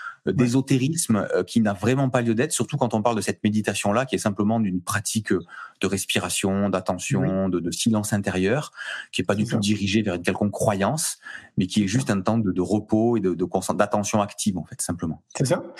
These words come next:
Speaker 2: Tu sais, on remplacerait le mot méditation, par exemple, par cohérence cardiaque, qui est à peu près la même chose.
Speaker 1: Ouais,
Speaker 2: Ça,
Speaker 1: c'est ça.
Speaker 2: ça, ça ferait plaisir à tout le monde, en fait. <laughs>
Speaker 1: C'est ça, c'est ça. Ouais, des fois, c'est juste le,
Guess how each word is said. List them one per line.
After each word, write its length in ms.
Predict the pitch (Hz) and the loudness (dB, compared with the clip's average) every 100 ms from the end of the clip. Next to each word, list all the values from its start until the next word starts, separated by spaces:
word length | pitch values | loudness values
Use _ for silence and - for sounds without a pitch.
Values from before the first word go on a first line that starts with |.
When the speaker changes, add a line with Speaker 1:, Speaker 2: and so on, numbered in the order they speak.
| - - | -10 -4
Speaker 2:
Tu 100 | - | 0
sais, 220 | 226 226 | 0 2
on 160 | 240 139 | 2 2
remplacerait 500 | 175 185 180 - 190 | 2 2 2 2 2
le 100 | 160 | 4
mot 140 | 165 | 2
méditation, 540 | 165 165 165 165 180 190 | 2 2 2 0 0 0
par 160 | 143 | 0
exemple, 240 | 143 156 139 | 0 0 0
par 180 | 127 - | 0 2
cohérence 360 | 175 156 156 | 2 2 0
cardiaque, 600 | 156 143 139 214 - - - _ _ | 0 2 2 0 -4 -18 -20 _ _
qui 80 | - | -2
est 40 | |
à 40 | 135 | 0
peu 100 | 135 | 0
près 140 | - | 0
la 100 | 139 | 0
même 140 | 135 120 | 0 0
chose. 440 | 165 208 139 - - - - | 2 0 -2 -8 -18 -10 -2
Speaker 1:
Ouais, 140 | 87 113 | -2 -2
Speaker 2:
Ça, 360 | - 127 123 95 | 0 0 2 2
Speaker 1:
c'est 140 | 117 | 2
ça. 200 | 98 104 | 2 0
Speaker 2:
ça, 40 | |
ça 140 | - 135 | -2 -2
ferait 160 | 147 | 0
plaisir 260 | - 147 151 | 0 2 2
à 80 | 147 | 2
tout 80 | 180 | 0
le 60 | |
monde, 160 | 175 135 | 0 0
en 40 | |
fait. 200 | 117 202 - - | -2 0 2 2
<laughs> 180 | 220 110 | 0 -2
Speaker 1:
C'est 60 | 101 | -2
ça, 240 | 120 123 - - | 0 -2 -6 -4
c'est 80 | 107 | -2
ça. 220 | 104 120 | 2 2
Ouais, 120 | 117 123 | 4 2
des 60 | |
fois, 140 | 117 135 | 2 0
c'est 120 | 120 | 2
juste 160 | 127 | 2
le, 100 | 127 | 2